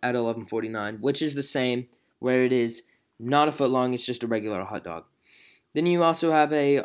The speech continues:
all beef hot dog meal, which is nine ninety-nine, and I think that's just a regular hot dog, and a corn dog nuggets meal with cheese and sau-, with cheese sauce,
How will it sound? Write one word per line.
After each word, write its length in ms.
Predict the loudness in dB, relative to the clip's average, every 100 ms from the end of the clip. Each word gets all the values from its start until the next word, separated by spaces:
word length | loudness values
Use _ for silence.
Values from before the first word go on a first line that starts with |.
| 0
all 160 | 0 4
beef 220 | 2 2
hot 200 | -2 -2
dog 220 | -2 -2
meal, 340 | -2 -4 -4 -8 _ _ _ _ _ _ -8
which 200 | -6 0
is 340 | 2 2 0 -8 -8
nine 580 | -6 -4 -2 -2 -4 -2
ninety-nine, 500 | -2 -2 -2 -4 -4
and 140 | -4
I 60 | -4
think 200 | -4 -2
that's 200 | -2 -4
just 160 | -6
a 40 | -4
regular 440 | -2 -2 -2 -4
hot 180 | -6 -6
dog, 280 | -6 -8 -12 _ _ _ _ _ -2
and 220 | 0 2
a 460 | 2 4 4 2 -2 _ _ _ _ -16
corn 340 | -4 0 2 2
dog 480 | 2 4 2 -2 -8 -10
nuggets 560 | -4 0 0 0 -4 -4
meal 340 | -4 -4 -4
with 460 | -2 -2 -2 -6 -12 -10
cheese 680 | -6 -4 -2 0 -2 -2 -6 _
and 220 | -6 -4 -6
sau-, 380 | -4 -2 -2 -4
with 180 | -4
cheese 300 | -2 -2 -2
sauce, 340 | -2 -4 -8